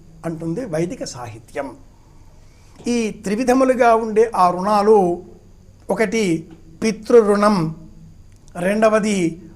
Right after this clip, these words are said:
ఋషి రుణం, మూడవది దేవ రుణం. ఈ చేతిలోనే అన్నీ ఉన్నాయి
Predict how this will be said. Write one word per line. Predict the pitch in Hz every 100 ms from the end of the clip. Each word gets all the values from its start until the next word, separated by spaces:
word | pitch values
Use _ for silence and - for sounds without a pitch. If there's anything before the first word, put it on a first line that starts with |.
| - 170
ఋషి | 202 226 294 294
రుణం, | 214 214 220 175 156 - - - -
మూడవది | 180 196 190 185 208 185 175 185 185 185 - - -
దేవ | 147 143 190 196 185 170 208
రుణం. | 185 160 151 156 156 143 123 113 104 107 - - - - - - - - - - - - - - - -
ఈ | 247 240 240
చేతిలోనే | 254 294 330 320 311
అన్నీ | 311 233 254 285
ఉన్నాయి | 277 262 269 277 269 277 277 277